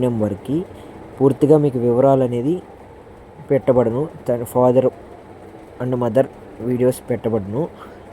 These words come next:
బల్క్‌గా అయితే కనుక పన్నెండు వేల ఐదు వందలకి ఫైనల్గా మేము ఇస్తాము. లేదు, ఒక్కొక్క పిల్లే కావాలి అనుకుంటే కనుక పిల్ల వచ్చేపాటికి పదమూడు వందల యాభై రూపాయలు పడుద్ది.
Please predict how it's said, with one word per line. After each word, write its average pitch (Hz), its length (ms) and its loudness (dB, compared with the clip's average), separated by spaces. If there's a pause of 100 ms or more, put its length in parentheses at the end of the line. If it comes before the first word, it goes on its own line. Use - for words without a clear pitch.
(160)
బల్క్‌గా 135 420 4
అయితే 131 300 0
కనుక 120 240 -6 (360)
పన్నెండు 135 340 -2
వేల 135 160 2
ఐదు 120 160 0
వందలకి 135 360 -8 (100)
ఫైనల్గా 147 400 2 (100)
మేము 117 220 -6
ఇస్తాము. 113 360 -10 (500)
లేదు, 143 220 4 (160)
ఒక్కొక్క 139 340 -4
పిల్లే 151 260 4 (240)
కావాలి 135 420 2 (200)
అనుకుంటే 123 480 -2
కనుక 110 240 -4 (1040)
పిల్ల 151 320 4
వచ్చేపాటికి 123 680 -4 (600)
పదమూడు 135 440 -2
వందల 127 260 -2
యాభై 117 180 -2
రూపాయలు 143 300 0
పడుద్ది. 101 400 -10